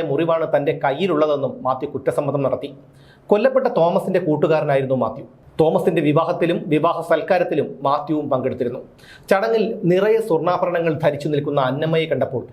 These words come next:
മാത്യുവിൻ്റെ ഉള്ളിലെ ചെകുത്താൻ ഉണർന്നു. അയാൾക്ക് ഒരുപാട് കടബാധ്യതകളുണ്ടായിരുന്നു. മാത്യു മൂർച്ചയുള്ള ഒരു കത്തി വാങ്ങി. അത് ഷർട്ടിനുള്ളിൽ ഒളിപ്പിച്ചുകൊണ്ട് തോമസിൻ്റെ വീട്ടിലെത്തി കോളിംഗ് ബെൽ അടിച്ചു. അപ്പോഴേക്കും ഇരുട്ട് വീണിരുന്നു. മാത്യു വരുന്നതും കോളിംഗ് ബെൽ അടിക്കുന്നതുമൊക്കെ ഒരു അയൽക്കാരൻ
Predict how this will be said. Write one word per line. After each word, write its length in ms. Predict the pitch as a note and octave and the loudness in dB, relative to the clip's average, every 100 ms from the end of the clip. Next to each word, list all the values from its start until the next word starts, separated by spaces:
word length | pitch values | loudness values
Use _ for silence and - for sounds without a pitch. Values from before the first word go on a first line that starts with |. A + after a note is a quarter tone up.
| - - D3+ | -16 -2 0
മാത്യുവിൻ്റെ 440 | E3 G3+ F3 E3+ D3 | 2 0 -2 0 0
ഉള്ളിലെ 220 | D3 D3 D3 | 0 0 -2
ചെകുത്താൻ 360 | C#3 C#3+ E3 D3+ B2 | -4 -2 0 0 0
ഉണർന്നു. 280 | B2 B2 - - - - - | -2 -4 -8 -16 -20 -16 -2
അയാൾക്ക് 280 | D3 E3 E3+ E3 | 2 2 2 2
ഒരുപാട് 280 | F3 F#3+ F3+ | 2 0 0
കടബാധ്യതകളുണ്ടായിരുന്നു. 960 | C#3+ D3+ F3 F#3+ G3 D3+ A#2+ A#2 - - - _ _ - | 0 2 0 0 0 2 0 -2 -4 -16 -20 _ _ 0
മാത്യു 260 | G3+ G#3 A#3 F3+ | 0 2 0 2
മൂർച്ചയുള്ള 480 | G3 A3+ A#3+ G3 E3+ | 2 2 4 4 2
ഒരു 80 | D#3+ C#3+ | 0 0
കത്തി 220 | - F#3 | 0 0
വാങ്ങി. 220 | B2+ A2+ - - _ - | 0 -4 -12 -20 _ -2
അത് 100 | D#3 E3+ | -2 0
ഷർട്ടിനുള്ളിൽ 560 | E3 D3+ - F#3 E3 D#3+ D3 | 0 0 -2 0 2 2 2
ഒളിപ്പിച്ചുകൊണ്ട് 500 | D3 C#3+ D#3+ C3+ B2 - - - | 0 0 2 2 0 -4 -10 -2
തോമസിൻ്റെ 440 | D#3 F3 E3+ D#3+ D3 | 0 0 -2 0 0
വീട്ടിലെത്തി 480 | B2+ C3+ C3+ A#2+ - - - - | 0 -2 0 -2 -4 -16 -12 0
കോളിംഗ് 240 | C#3 C#3+ | 0 2
ബെൽ 100 | C3 A2+ | 0 -2
അടിച്ചു. 180 | - - - - - - | -6 -16 -20 -20 -10 -2
അപ്പോഴേക്കും 340 | G#3 B3 A#3 G3+ | 0 2 2 0
ഇരുട്ട് 200 | G3+ A#3 E3 | 2 2 2
വീണിരുന്നു. 340 | B2+ B2 B2 - - - - | 0 -2 -6 -14 -20 -10 0
മാത്യു 260 | D#3+ F3+ G#3 | 0 2 2
വരുന്നതും 360 | E3 E3 F3 D#3+ C3 | 2 2 0 -2 -2
കോളിംഗ് 280 | D3+ E3 F3 | 0 0 0
ബെൽ 120 | D#3+ D3 | 0 0
അടിക്കുന്നതുമൊക്കെ 580 | D3 E3 D#3 D3 D3 C3 - | 0 0 0 0 0 -2 -2
ഒരു 100 | D#3 C#3+ | 2 2
അയൽക്കാരൻ 420 | D#3 - D#3+ | 2 2 0